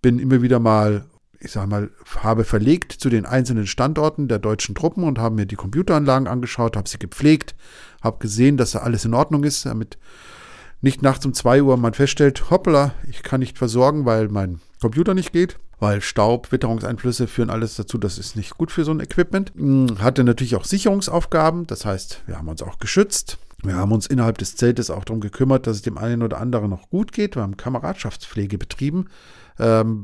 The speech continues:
weil diese Zeitspanne, wo ich eben geschrieben habe, hier Anfang Februar, Befehlsausgabe, Einstellen, Verlegebefehl, und dann vier Wochen später bist du dann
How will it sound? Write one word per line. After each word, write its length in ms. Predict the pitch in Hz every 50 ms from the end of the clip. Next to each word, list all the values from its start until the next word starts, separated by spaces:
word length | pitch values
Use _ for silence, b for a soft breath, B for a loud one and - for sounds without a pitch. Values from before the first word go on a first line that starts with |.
| - 123
weil 500 | 110 107 104 104 104 101 107 110 110 - - - -
diese 280 | 123 113 113 113 110
Zeitspanne, 680 | - - 123 139 180 190 - - - 165 160 165 151 135
wo 80 | 143
ich 100 | 135 -
eben 140 | 156 156 160
geschrieben 460 | 143 135 120 - - 196 214 208 165
habe, 240 | 120 110 98 92 82 -
hier 360 | - 135 139 123 107 - - - - - - - - - 117 107 95 - _ -
Anfang 400 | 120 139 156 - - 131 117 104
Februar, 720 | - 143 147 160 160 170 180 180 190 208 220 202 - - - - - - - - -
Befehlsausgabe, 720 | - 117 - 147 160 - 165 151 - - 156 156 156 151
Einstellen, 480 | - 135 147 156 - - 165 156 151 156
Verlegebefehl, 800 | - - 127 131 151 170 180 165 170 - 175 175 180 185 185 - B B B B B B B B B B B B
und 160 | B 127 117
dann 160 | 131 135 135
vier 220 | - - 156 151
Wochen 180 | 147 147 143 135
später 340 | - - 143 147 143 156 147
bist 220 | 135 143 139 -
du 60 | 147
dann 380 | 131 131 131 135 131 117 - -